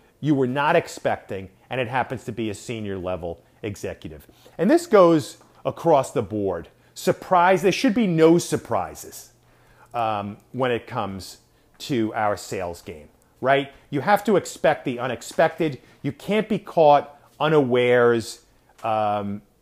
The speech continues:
and, you know, kind of thrown off your game.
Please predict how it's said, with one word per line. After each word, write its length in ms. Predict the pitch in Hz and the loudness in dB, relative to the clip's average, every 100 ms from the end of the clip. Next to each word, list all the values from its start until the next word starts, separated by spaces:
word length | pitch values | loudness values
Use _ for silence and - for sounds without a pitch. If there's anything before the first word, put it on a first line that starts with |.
| _ | _
and, 540 | 127 123 120 117 110 110 _ _ - | -8 -6 -4 -4 -8 -12 _ _ -6
you 120 | 147 | -2
know, 220 | 127 104 - _ _ | -2 -4 -8 _ _
kind 220 | - 165 | -2 0
of 120 | 139 104 | 0 -2
thrown 440 | - 139 143 147 | 2 4 4 2
off 260 | 127 123 - | 0 -2 -2
your 120 | 113 | -6
game. 320 | 107 98 85 | -6 -10 -12